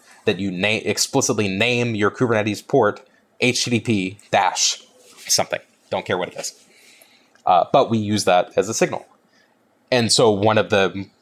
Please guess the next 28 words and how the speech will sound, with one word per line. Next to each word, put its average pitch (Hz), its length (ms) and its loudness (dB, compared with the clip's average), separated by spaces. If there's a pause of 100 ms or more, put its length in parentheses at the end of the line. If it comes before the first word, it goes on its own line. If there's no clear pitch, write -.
(120)
classic - 440 0
pain 147 220 -2
points 107 340 -4
was, 98 280 0
"Hey, - 180 -2
I 135 120 2
wanted 143 260 0
to 127 80 -4
try 120 260 2
Istio. 117 520 -2 (400)
I 110 240 4
went 135 140 0
ahead 139 120 2
and 107 100 -6
just - 160 -2
deployed 127 360 0
the 113 60 -4
sidecar 117 720 2
on 107 160 4
all 104 60 2
my 101 100 0
services, 131 720 0 (300)
and 120 320 2
none 156 120 4
of 135 60 0
the 127 80 2
traffic 113 300 0
works." - 420 -8